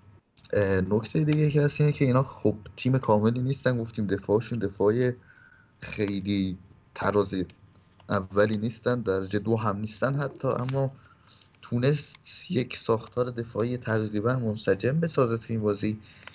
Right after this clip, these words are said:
که هر وقت، اه، اشتباه می‌داشتن یا مثلاً فضایی می‌دادن منچستر سیتی، هم مکارتی دیگه، اه، بازی رو در آورد واسه‌شون و خب ش-،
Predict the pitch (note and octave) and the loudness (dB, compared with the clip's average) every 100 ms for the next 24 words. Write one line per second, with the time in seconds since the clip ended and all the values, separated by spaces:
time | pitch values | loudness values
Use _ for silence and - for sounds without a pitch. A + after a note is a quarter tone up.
0 | - - G#2 A#2 D#3+ E3 B2+ F#2+ - - | -18 -4 -2 2 2 4 2 0 -4 -16
1 | _ _ _ _ _ _ _ _ _ - | _ _ _ _ _ _ _ _ _ -4
2 | A2+ G#2+ G2+ - - _ _ _ - A2 | 0 0 -4 -10 -20 _ _ _ -6 -4
3 | - G#2+ A#2+ C3+ B2+ A#2+ A#2 - A#2+ G#2 | 0 4 4 2 -2 -4 -6 -6 -4 -4
4 | G2 G2+ G#2 G#2 G2+ G#2+ A2 G#2+ G#2 G#2+ | -4 -6 -2 0 2 2 0 0 0 0
5 | G#2 G#2 G#2 G2+ - G#2 G2+ G2+ - D3+ | -4 -6 -8 -14 -2 -2 -2 -6 0 0
6 | C3+ G#2+ - A2 - C#3+ A#2 B2+ B2+ - | 2 0 2 0 2 -2 0 -2 -2 -8
7 | - - _ - G#2 F#2 G2+ G2 C3+ C3+ | -20 -20 _ 2 2 4 2 2 -2 2
8 | D3+ D#3+ D#3 D#3 C#3 C3+ C3+ C#3+ C#3+ C3 | 4 4 4 0 0 -4 -2 -4 0 0
9 | A#2+ - G#2+ - | 0 -4 -8 -14